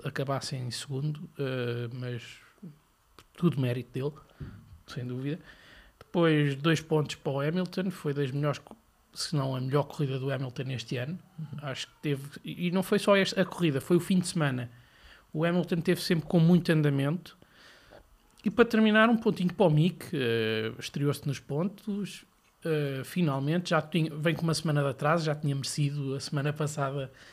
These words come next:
Speaker 1: mas o carro não ajudou. Eh, e vejamos se consegue manter este nível das últimas duas corridas. Eh, Bruno, quem é que tu atribuis os teus pontos?
Speaker 2: Então, os meus três pontos vão para o Hamilton, por tudo aquilo que eu já destaquei no, no meu ponto positivo.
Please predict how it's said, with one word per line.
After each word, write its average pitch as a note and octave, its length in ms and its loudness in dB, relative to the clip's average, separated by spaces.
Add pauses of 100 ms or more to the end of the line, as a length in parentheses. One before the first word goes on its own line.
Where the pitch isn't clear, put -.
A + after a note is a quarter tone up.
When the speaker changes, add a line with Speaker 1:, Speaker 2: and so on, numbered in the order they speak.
(340)
Speaker 1:
mas C#3 220 -4
o C3 80 -10
carro C#3+ 360 -2 (640)
não D#3 440 4
ajudou. C#3+ 400 -2 (880)
Eh, D3 500 0
e G3 80 -2
vejamos D#3+ 360 2
se - 80 -4
consegue E3 380 -2
manter D#3+ 300 0
este D#3 260 -2
nível D3+ 280 4
das D3 200 0
últimas D3 380 -4
duas D3 200 -2
corridas. C3+ 560 -6 (140)
Eh, C3+ 260 0
Bruno, C#3 360 -2
quem D3 100 -4
é C#3 60 -4
que C#3 100 -16
tu C#3+ 240 -6 (200)
atribuis C#3+ 400 -6
os C#3+ 120 -6
teus C3 180 -8
pontos? A#2 260 -10
Speaker 2:
Então, D#3 460 0
os C#3+ 340 6
meus C3+ 220 2
três B2 180 0
pontos A#2+ 280 -2
vão A#2 200 2
para A2+ 160 -2
o A2 80 6
Hamilton, C3+ 400 2
por D3+ 140 -10
tudo A2 180 0
aquilo G#2+ 220 -4
que - 100 -4
eu G2+ 60 0
já G#2+ 160 2
destaquei G#2+ 600 0
no, G#2 200 0
no G#2+ 300 -4
meu A2 160 0
ponto A2 240 -4
positivo. G#2+ 640 -4